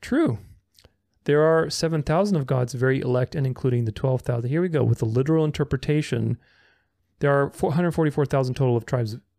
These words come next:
Those tribes, they, they are his chosen because they are, they will be priests to him. And I'm totally butchering this comment, but you get the idea. This is,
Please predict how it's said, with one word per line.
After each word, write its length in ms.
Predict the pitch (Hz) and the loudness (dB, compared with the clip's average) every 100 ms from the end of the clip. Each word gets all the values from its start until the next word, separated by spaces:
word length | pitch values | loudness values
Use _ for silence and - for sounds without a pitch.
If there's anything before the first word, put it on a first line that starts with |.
| _ - - 214 | _ -20 -18 -6
Those 260 | 156 123 | -2 -2
tribes, 480 | - 202 202 185 - | 0 0 2 0 -4
they, 640 | 185 151 143 139 135 135 254 | -12 -8 -2 0 0 -4 -6
they 160 | 147 131 | 0 2
are 120 | 123 | 2
his 180 | 123 113 | -2 -4
chosen 360 | 139 123 123 | -2 0 0
because 360 | 113 113 120 110 | -4 -2 -4 -4
they 120 | 110 | -4
are, 320 | 104 104 107 - _ _ _ _ _ | -2 -2 -4 -10 _ _ _ _ _
they 100 | - | -2
will 100 | 113 | 0
be 100 | 107 | -2
priests 320 | - 120 110 - | -2 -2 -2 -4
to 80 | 107 | -6
him. 260 | 104 107 | -6 -6
And 120 | 90 - | -8 -8
I'm 160 | 117 117 | -10 -8
totally 240 | 113 123 | -6 -6
butchering 320 | 123 123 - | -6 -8 -8
this 80 | 127 | -8
comment, 240 | - 120 | -6 -4
but 120 | 135 233 | -2 -2
you 100 | 233 | 0
get 160 | 160 | 0
the 120 | - | -2
idea. 220 | - - - | -2 -4 -4
This 240 | 202 208 | -2 0
is, 220 | 208 - | -2 -2